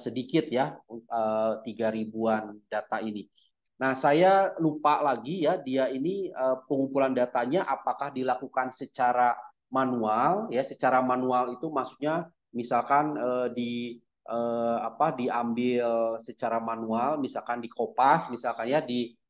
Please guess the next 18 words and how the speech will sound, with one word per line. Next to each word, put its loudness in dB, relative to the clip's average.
di -6
Play 0
Store 4
untuk, -4
apa, 0
eh, -2
ulasan, -2
bagian 0
ulasannya -2
atau -4
reviewnya, -4
atau 2
dia 2
lakukan 2
web 0
scraping, -2
atau -4
dia 4